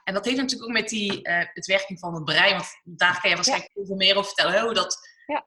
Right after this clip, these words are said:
Speaker 1: werkt. Ehm,
Speaker 2: Ja.
Speaker 1: ik heb een tijdje geleden, <laughs> dat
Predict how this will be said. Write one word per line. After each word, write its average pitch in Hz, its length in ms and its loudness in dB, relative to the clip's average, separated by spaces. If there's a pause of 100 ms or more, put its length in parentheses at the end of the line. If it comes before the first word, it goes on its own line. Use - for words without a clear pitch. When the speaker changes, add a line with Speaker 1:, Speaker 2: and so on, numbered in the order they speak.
Speaker 1:
werkt. 208 760 -2 (180)
Ehm, 170 260 0
Speaker 2:
Ja. - 200 -2 (280)
Speaker 1:
ik - 140 -8
heb - 120 -2
een - 60 -12
tijdje - 320 2
geleden, 214 340 0
<laughs> 202 140 0
dat - 20 -8